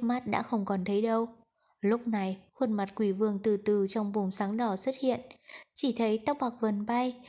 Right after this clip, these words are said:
hai mắt đỏ rực, sát khí đằng đằng,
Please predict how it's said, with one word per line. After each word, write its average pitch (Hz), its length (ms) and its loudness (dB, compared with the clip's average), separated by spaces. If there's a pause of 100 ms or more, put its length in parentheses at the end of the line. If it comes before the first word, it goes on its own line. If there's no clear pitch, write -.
(160)
hai 220 240 -2
mắt 220 200 -2
đỏ 190 160 2
rực, 196 200 -2 (320)
sát 247 300 0
khí 214 220 -2
đằng 208 240 0
đằng, 202 220 2